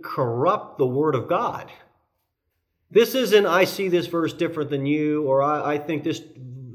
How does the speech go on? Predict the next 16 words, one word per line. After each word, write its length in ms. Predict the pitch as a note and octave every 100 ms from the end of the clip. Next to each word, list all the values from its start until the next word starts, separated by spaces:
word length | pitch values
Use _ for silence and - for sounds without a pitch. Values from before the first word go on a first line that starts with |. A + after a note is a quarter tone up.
| C3 - -
I 120 | E3
think 240 | E3+ F3+ F3
this 160 | D3
verse 400 | B2+ C#3+ D#3 C#3+
in 100 | D3
Ezekiel 560 | C3+ D3+ E3 E3+ E3 C#3
is," 240 | B2 A2+ - - _ _ _
no, 100 | F3+
no, 140 | G#3 G#3+
no, 100 | F3+
no. 180 | A2+ F#2
That's 220 | F#3+ -
studying 380 | - A3+ G#3+ G#3
the 80 |
Bible. 520 | F#3 F3+ F3 E3+ E3+ E3+
That's 420 | D#3+ D#3 -